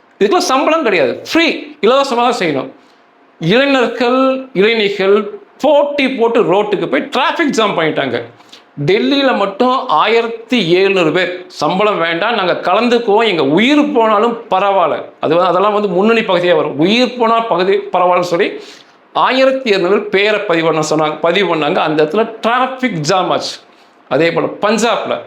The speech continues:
சண்டிகார்ல இந்த அழைப்பு கொடுத்தனே ரோட்டுக்கு திரண்டு வந்து அந்த ரோடே டிராஃபிக் ஜாம் ஆயிடுச்சு, ரோடே டிராஃபிக் ஜாம் ஆச்சு. நான் உண்மை அந்த இளைஞர்கள், இளைஞர்களை பாராட்டுறேன், இந்த தேசப்பற்றை பாராட்டுறேன், உயிருக்கு துணிஞ்சு வந்தது.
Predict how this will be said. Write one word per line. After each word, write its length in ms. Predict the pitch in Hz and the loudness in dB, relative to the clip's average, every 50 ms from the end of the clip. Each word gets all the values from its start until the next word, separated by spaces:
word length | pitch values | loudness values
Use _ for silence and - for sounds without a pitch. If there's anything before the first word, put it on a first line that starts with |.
| - - _ _ _ _ - - - - 214 | -18 -20 _ _ _ _ -12 -8 -4 -2 0
சண்டிகார்ல 720 | 214 214 208 226 208 202 190 175 175 175 180 208 233 240 | 0 0 0 0 0 0 0 0 0 0 0 0 0 -2
இந்த 200 | 208 175 170 160 | -2 -2 0 0
அழைப்பு 280 | 151 175 208 202 202 208 | 0 0 0 -2 -4 -4
கொடுத்தனே 380 | 202 185 170 160 170 196 240 | -4 -4 -4 -2 -2 0 0
ரோட்டுக்கு 920 | 196 156 156 185 240 294 - - - - - 294 - - - 254 - - - | 0 2 2 2 4 2 2 0 -4 -4 -4 -4 -4 -2 -4 -4 -4 -4 -8
திரண்டு 420 | - - 202 226 240 254 247 214 202 | -4 -2 0 2 2 2 2 2 2
வந்து 360 | 190 170 147 143 156 170 180 | 2 2 0 0 0 0 0
அந்த 140 | 180 160 156 | 2 0 0
ரோடே 440 | 143 151 185 233 254 247 247 240 233 - | 0 2 2 2 2 2 2 0 0 -2
டிராஃபிக் 300 | 190 214 185 - 175 156 | -2 -2 -2 -2 -4 -2
ஜாம் 220 | 139 147 135 131 | -2 -2 0 0
ஆயிடுச்சு, 320 | 127 120 117 117 - - - | 0 -2 -4 -4 -8 -6 0
ரோடே 200 | 160 175 202 214 | 0 2 2 0
டிராஃபிக் 320 | 214 196 175 151 - 139 | 0 -2 -2 -2 -2 -4
ஜாம் 180 | 131 143 139 135 | -4 -2 -2 -2
ஆச்சு. 180 | 120 135 - - | -4 -4 -6 -6
நான் 180 | - 143 143 151 | -4 -2 -2 0
உண்மை 160 | 160 185 214 | 0 0 0
அந்த 140 | 220 208 185 | 2 2 2
இளைஞர்கள், 540 | 165 175 202 208 208 196 208 226 254 269 - | 2 2 2 2 0 0 0 0 0 -2 -2
இளைஞர்களை 320 | 185 170 160 170 165 175 | -2 0 2 2 0 2
பாராட்டுறேன், 580 | - 139 147 160 160 151 151 143 139 127 - - - - - _ | 0 0 2 2 0 0 -2 -2 -6 -6 -6 -10 -18 -20 -18 _
இந்த 300 | - 127 135 131 151 196 | -2 -2 0 2 2 0
தேசப்பற்றை 480 | 226 220 254 233 - 214 196 196 208 196 | 0 0 -2 -2 -2 -2 -2 -2 -2 -2
பாராட்டுறேன், 520 | 196 - 151 160 151 135 131 131 123 120 - - - - - - - _ | 0 0 0 2 2 0 -2 -4 -6 -6 -8 -10 -20 -20 -20 -20 -18 _
உயிருக்கு 480 | - 131 160 175 233 233 233 233 - 240 | -2 0 0 2 2 2 0 0 -2 -4
துணிஞ்சு 400 | - - 233 226 240 240 202 220 | -4 0 2 2 4 4 4 2
வந்தது. 380 | 202 170 151 135 123 123 - | 2 2 0 -2 -4 -4 -8